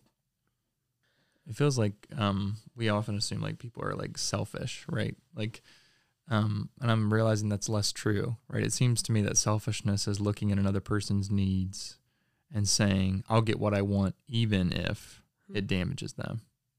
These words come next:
Speaker 1: right? I don't think most people feel that.
Speaker 2: Yeah.
Speaker 1: I think most people are self-centered.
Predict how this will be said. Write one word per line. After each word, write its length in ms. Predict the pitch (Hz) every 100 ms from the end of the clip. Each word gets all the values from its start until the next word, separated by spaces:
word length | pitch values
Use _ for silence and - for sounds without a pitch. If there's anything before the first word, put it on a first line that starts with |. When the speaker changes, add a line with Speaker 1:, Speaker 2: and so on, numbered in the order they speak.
| _
Speaker 1:
right? 200 | - 104
I 60 | 104
don't 120 | 131
think 160 | 113 101
most 200 | 98 -
people 300 | 107 - -
feel 220 | - 113
that. 240 | - - - _ _ 190
Speaker 2:
Yeah. 160 | 185
Speaker 1:
I 60 | 120
think 160 | 120 110
most 240 | 110 -
people 240 | 113 107
are 80 | 104
self-centered. 720 | - 101 - - 127 - -